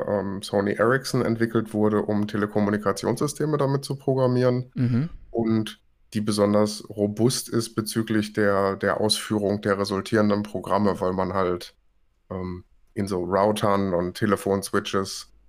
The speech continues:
Speaker 1: Programme hinterlegen wollte, die sehr resilient sind, die sehr robust sind gegen, gegen Fehler.
Speaker 2: Mhm. Okay. Und, äh, darauf baut jetzt, äh, Elixir praktisch ihre Verarbeitung auf, richtig?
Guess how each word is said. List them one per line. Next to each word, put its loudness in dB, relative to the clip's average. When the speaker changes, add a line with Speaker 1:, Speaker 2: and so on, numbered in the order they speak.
Speaker 1:
Programme 2
hinterlegen 2
wollte, 0
die -4
sehr 2
resilient 0
sind, -6
die -6
sehr -2
robust -2
sind -4
gegen, -4
gegen -4
Fehler. 0
Speaker 2:
Mhm. 4
Okay. -2
Und, 8
äh, 4
darauf 0
baut 2
jetzt, -4
äh, -4
Elixir 0
praktisch -4
ihre -4
Verarbeitung -4
auf, -12
richtig? -10